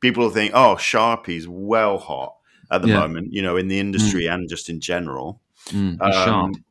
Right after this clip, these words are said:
Speaker 1: he is sharp, as suggested
Speaker 2: Mm.
Speaker 1: by his
Speaker 2: Mm.
Speaker 1: surname. We better invite him to the Ghostbusters premiere,
Speaker 2: Mm.
Speaker 1: the,
Speaker 2: Oh,
Speaker 1: uh,
Speaker 2: wow.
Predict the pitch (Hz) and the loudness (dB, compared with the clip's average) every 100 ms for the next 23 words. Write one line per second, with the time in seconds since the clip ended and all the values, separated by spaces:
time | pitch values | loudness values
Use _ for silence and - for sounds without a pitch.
0 | _ _ _ _ _ _ - 107 113 117 | _ _ _ _ _ _ -10 -2 0 2
1 | - 90 73 95 - 98 101 - 85 90 | 0 -2 -2 -2 -2 -4 -4 -6 -4 -4
2 | 85 98 76 90 - _ _ _ 101 117 | 0 0 -2 -6 -14 _ _ _ 4 4
3 | 101 90 107 98 95 95 104 104 113 110 | 4 0 -2 -4 -4 -2 -2 0 0 0
4 | 98 123 131 98 98 95 - 95 98 95 | 2 2 2 0 -6 -6 -6 -2 -2 -2
5 | 98 98 95 - _ _ - 92 104 - | -2 -2 -6 -12 _ _ -8 -4 -4 -4
6 | 101 - 92 - - 104 98 98 101 98 | -6 -6 -10 -8 -4 -2 -2 -2 0 0
7 | 98 98 98 98 104 92 82 _ _ 95 | 0 0 0 0 -2 -4 -8 _ _ -8
8 | 90 87 87 87 85 - 87 87 113 113 | -8 -6 -8 -6 -6 -6 -4 4 6 6
9 | 80 104 90 | 4 0 0